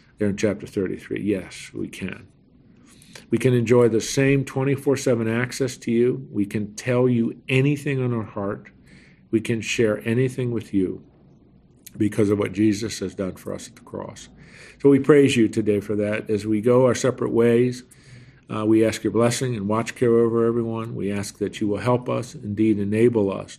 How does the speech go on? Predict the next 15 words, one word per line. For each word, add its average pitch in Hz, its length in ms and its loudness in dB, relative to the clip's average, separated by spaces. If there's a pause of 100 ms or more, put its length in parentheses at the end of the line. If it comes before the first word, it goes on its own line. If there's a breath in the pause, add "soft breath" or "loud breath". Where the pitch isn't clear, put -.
to 104 100 -6
represent 120 580 -2
you 110 160 0
well 101 460 -2 (540 loud breath)
in 101 80 -6
all 107 160 0
we 113 120 4
do 107 180 2
and 101 120 -4
say 98 200 -2
today 92 300 -6
in 92 80 -10
Christ's - 360 -10
name. 98 220 -14 (160)
Amen. - 280 -20